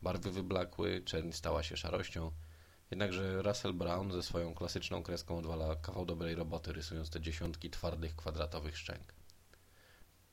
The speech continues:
W gruncie rzeczy Venom powiela klasyczny schemat pod tytułem Pierwsza połowa przegrana –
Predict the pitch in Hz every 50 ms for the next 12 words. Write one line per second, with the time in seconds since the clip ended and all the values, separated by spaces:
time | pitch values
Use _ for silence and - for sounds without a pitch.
0 | - - - - 107 110 113 120 120 120 107 98 98 101 101 - 101 90 95 101
1 | 98 98 98 98 92 - 90 85 92 90 90 85 - 90 85 - 90 - - -
2 | - - - 92 90 90 90 - - 90 - - - 87 - 87 90 85 87 85
3 | 85 82 - - - - - - - - - - - 104 101 92 - - - -
4 | - - 85 85 85 85 85 82 - - - 80 80 76 71 - - -